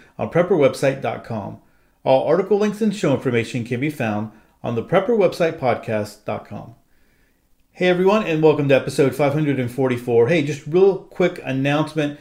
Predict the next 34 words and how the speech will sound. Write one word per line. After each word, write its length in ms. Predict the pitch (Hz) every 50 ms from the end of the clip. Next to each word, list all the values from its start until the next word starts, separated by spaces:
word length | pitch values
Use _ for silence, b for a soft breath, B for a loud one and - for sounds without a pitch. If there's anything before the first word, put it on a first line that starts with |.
| B B B B B -
If 160 | 139 - 170
you're 100 | 160 160
interested 540 | 156 156 - - - - 156 147 143 - -
in 320 | 143 147 143 139 135 127
preparedness 800 | - - 135 - - - - 165 151 143 147 147 139 135 - - - _ -
and 400 | 135 139 139 139 143 143 143 135
you 320 | 127 131 139 139 156 123 139
are 160 | 135 135 135
in 320 | 135 135 139 139 131 127
the 80 | 120 120
Houston 420 | - - 160 160 151 - 147 143
area 540 | 139 139 135 139 135 139 139 147 151 147 147 B B B B B B
and 180 | - 123 131 127
you 80 | 131 127
do 220 | 113 120 127 123
not 500 | 123 123 127 135 139 147 147 - - 123
attend 480 | 123 - - - 143 131 123 127 127 -
a 120 | 139 120
church, 560 | - - - 131 123 123 127 127 - - b b b b b b b b b b
this 460 | - 123 120 139 156 151 147 - - - - -
Saturday, 760 | - - - - 147 139 139 139 135 139 135 139 - - -
this 260 | 123 117 135 139 - - -
Saturday, 460 | - 101 104 104 104 107 107 110 110
this 260 | 127 143 139 - -
Sunday, 480 | - 147 147 170 151 151 147 147 151 151
April, 340 | 139 143 139 139 - 139
starting 280 | - - 139 131 131 135
April 240 | 131 123 123 135 123
seventh, 440 | - - 139 127 131 127 123 - B B B B B B B B
I 160 | - 123 131
am 400 | 131 139 147 - 143 139 131 131
starting 440 | 117 - - 139 131 127 127 131 139
a 120 | 135 120 113
series 840 | - - - - 139 139 135 131 131 127 123 123 123 123 123 123